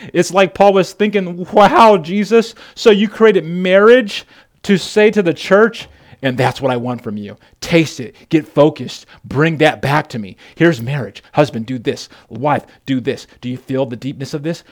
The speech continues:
Do you feel how sacrificial this is? Hey, hey, now, go do that for me in the church.'" Whoa, is what Paul is saying. That, that's deep. And I'm praying some marriages t-, today here at R C C would sign up for that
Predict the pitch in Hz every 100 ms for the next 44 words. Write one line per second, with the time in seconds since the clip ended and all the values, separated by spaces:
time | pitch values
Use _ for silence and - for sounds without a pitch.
0 | - 123 120 139 131 127 135 - 135 147
1 | 151 - 190 - - 135 113 _ 123 107
2 | - 131 101 - _ _ _ - 127 135
3 | 120 120 107 107 98 - 98 - - _
4 | _ _ _ - 196 147 127 113 - -
5 | - 110 110 - 113 101 117 - - 127
6 | - - 165 131 110 139 160 196 - -
7 | 147 190 - 107 226 196 - - - 156
8 | 190 - 185 165 185 175 135 156 202 196
9 | 139 - - - 117 110 113 101 180 185
10 | - 160 175 190 175 - 196 196 160 -
11 | - 139 139 - - 185 202 190 220 -
12 | 160 131 92 _